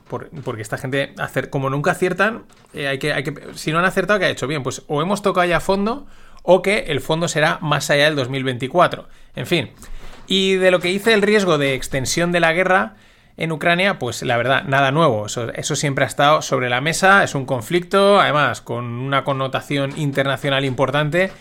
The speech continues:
y en cualquier momento, pues, puede salpicar, extenderse, etcétera. En realidad estamos en guerra, solo que el tiempo dirá qué tipo de guerra es esta, la historia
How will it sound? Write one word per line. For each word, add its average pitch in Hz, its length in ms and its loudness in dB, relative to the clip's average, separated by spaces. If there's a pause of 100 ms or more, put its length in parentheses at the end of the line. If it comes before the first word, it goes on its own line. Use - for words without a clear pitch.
(160)
y 147 80 -2
en 127 40 -4
cualquier 127 220 0
momento, 143 320 0
pues, 139 160 -4
puede 139 200 -2
salpicar, 135 640 0
extenderse, 147 800 -6
etcétera. 131 500 -4 (220)
En 131 100 -6
realidad 131 220 2
estamos 175 360 2
en 123 120 -2
guerra, 139 360 2
solo 120 320 -6
que 117 100 -6
el 113 140 -6
tiempo 165 420 2
dirá 156 460 2
qué 147 100 -2
tipo 151 320 0
de 143 120 2
guerra 139 240 0
es - 100 -6
esta, 175 260 -4
la 107 100 -6
historia 156 600 -2